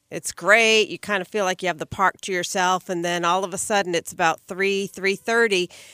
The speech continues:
and you start noticing a lot more crowds. And that's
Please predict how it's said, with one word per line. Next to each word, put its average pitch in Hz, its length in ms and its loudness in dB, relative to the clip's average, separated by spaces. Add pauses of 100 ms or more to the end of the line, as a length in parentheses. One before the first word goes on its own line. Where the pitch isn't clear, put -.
and 202 160 -2
you 220 60 -2
start 202 340 0
noticing 180 480 -2
a 151 120 -6
lot 160 300 4
more 165 220 0
crowds. 135 600 0
And 165 140 -6
that's 202 320 -4